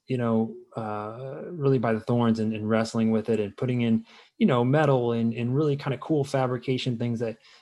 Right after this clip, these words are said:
may or may not be lost in transition. But, you know, really the kind of the workshop, when I think about it, is, you know, the bare bones kind of working out, you know, really, uh, getting,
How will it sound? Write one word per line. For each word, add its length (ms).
may 140
or 80
may 120
not 160
be 100
lost 400
in 120
transition. 560
But, 160
you 80
know, 200
really 280
the 140
kind 180
of 80
the 60
workshop, 600
when 80
I 120
think 180
about 180
it, 120
is, 200
you 100
know, 120
the 80
bare 240
bones 500
kind 180
of 120
working 420
out, 240
you 80
know, 60
really, 280
uh, 80
getting, 540